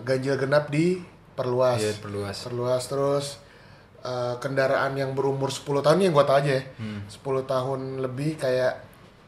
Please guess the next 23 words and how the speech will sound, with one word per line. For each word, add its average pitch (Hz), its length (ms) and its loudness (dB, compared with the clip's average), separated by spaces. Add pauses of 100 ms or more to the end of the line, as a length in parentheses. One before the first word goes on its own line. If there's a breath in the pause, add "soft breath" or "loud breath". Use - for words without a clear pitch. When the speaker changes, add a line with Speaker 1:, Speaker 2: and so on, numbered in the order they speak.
(380)
Speaker 2:
Ini 160 160 -4
bukan 175 180 0
masih 131 220 -2
wacana 107 260 -2
ya 101 140 -4
yang 101 100 -6
ini 101 140 -6
ya? 95 100 -10 (140)
Speaker 1:
Iya, 151 140 0
masih 135 180 0
wacana, 143 240 0
masih 131 240 0
nggak, 120 220 -4
pokoknya 143 260 2
nggak 131 160 4
boleh 127 160 4
beroperasi 123 560 0
lah. 120 160 0
Speaker 2:
Hmm. 113 240 -2 (400 loud breath)
Speaker 1:
Sama 127 160 -4
satu 127 240 -4
lagi 151 480 0
ingin 180 480 2